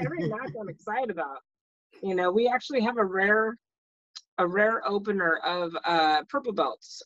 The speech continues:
Speaker 1: and we usually do not do purple belts. Um, we used to, but,
Speaker 2: Hmm.
Speaker 1: uh, that's been something that we've been trying to not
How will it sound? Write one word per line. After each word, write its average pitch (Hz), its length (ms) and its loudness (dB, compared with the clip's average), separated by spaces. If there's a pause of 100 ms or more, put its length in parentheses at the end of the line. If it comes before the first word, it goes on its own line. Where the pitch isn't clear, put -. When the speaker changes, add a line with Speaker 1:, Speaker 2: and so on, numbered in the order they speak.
Speaker 1:
and 175 140 -4
we 175 100 0
usually 262 380 -4
do 214 120 4
not 214 360 2
do 196 160 2
purple 185 320 -2
belts. 139 440 -2
Um, 165 220 0
we 170 100 2
used 214 300 0
to, 147 260 0 (220)
but, 160 320 4
Speaker 2:
Hmm. 123 120 0
Speaker 1:
uh, 151 300 2
that's - 240 -6
been 175 140 -4
something - 180 -2
that 156 100 -2
we've 160 100 0
been 156 120 0
trying 156 280 -2
to 143 120 -6
not 147 200 -2